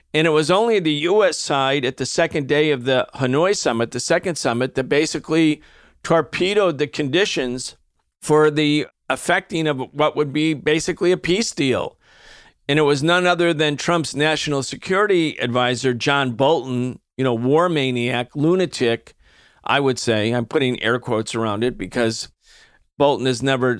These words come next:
tried to change his image from something other than that. He was the one who convinced Trump to scuttle the agreement. Again, this is imperialist media coverage because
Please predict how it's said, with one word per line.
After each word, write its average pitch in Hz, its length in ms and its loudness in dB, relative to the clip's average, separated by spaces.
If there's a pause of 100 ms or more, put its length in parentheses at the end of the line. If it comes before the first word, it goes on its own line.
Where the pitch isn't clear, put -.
tried 135 280 0
to 123 100 2
change 139 500 -2
his 117 280 -2
image 139 340 0
from 123 180 -2
something 120 460 -2
other 143 240 2
than 113 220 -2
that. 110 300 -2 (560)
He 202 200 2
was 220 240 2
the 175 80 0
one 156 260 0
who 160 380 2
convinced 156 580 -2
Trump 156 280 -2
to 151 100 -2
scuttle 143 480 0
the 139 160 0
agreement. 165 580 -4 (320)
Again, 180 300 2
this 220 180 2
is 214 160 0
imperialist 190 960 0
media 165 420 2
coverage 131 600 -2
because 139 560 0